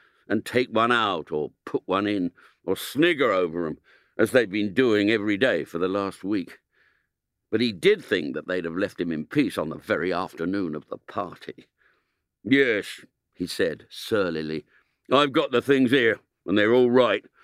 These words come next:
so there's no call to start upsetting of 'em again. I've had enough of you coming in and mussing the place up." "I only wanted to count them and make sure that we've got the right number," said William, with an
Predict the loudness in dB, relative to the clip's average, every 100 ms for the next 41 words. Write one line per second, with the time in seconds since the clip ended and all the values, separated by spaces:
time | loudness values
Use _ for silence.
0 | 2 4 4 2 2 2 4 6 6 2
1 | 2 0 2 0 -2 -2 -2 2 0 2
2 | 0 -2 0 -2 -4 _ _ _ _ -6
3 | 2 2 4 2 0 0 -2 -2 -4 -2
4 | 0 2 2 2 0 0 -2 -2 -2 -4
5 | -2 -4 -4 -2 -4 -4 -14 -20 -20 -20
6 | -20 _ _ 0 0 2 0 2 2 4
7 | 2 2 -2 -6 -8 -4 -2 0 -2 -6
8 | -10 -6 -8 -10 -20 -10 0 2 2 0
9 | -2 2 2 0 -4 0 2 4 2 0
10 | 0 0 2 2 0 -2 0 0 0 -4
11 | -8 -8 -8 -10 -12 _ -14 -8 -2 -2
12 | -2 -4 -4 -6 -10 0 4 4